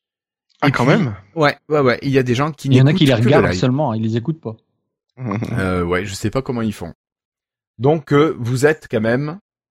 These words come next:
Speaker 2: euh, plutôt des gens, soit qui nous écoutaient très rapidement ou assez rapidement,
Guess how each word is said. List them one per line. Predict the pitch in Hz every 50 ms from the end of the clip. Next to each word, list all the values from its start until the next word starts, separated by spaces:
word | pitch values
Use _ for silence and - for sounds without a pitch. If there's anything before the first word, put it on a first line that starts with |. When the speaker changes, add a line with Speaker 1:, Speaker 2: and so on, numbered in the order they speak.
| _ _ _ -
Speaker 2:
euh, | 98 101 98 95 92
plutôt | - - 180 170 - 165 170 170
des | 143 143 117
gens, | 123 127 131 135
soit | 123 - - 175
qui | - -
nous | 143 131 117
écoutaient | 127 - - - - 123
très | - - - 156 165
rapidement | 151 143 139 - 127 120 117 113 110 123 143 151 -
ou | 135 123 131 143 - - - _
assez | - 98 104 117 117 - - - 113 113 123
rapidement, | 127 117 107 - - 92 82 85 76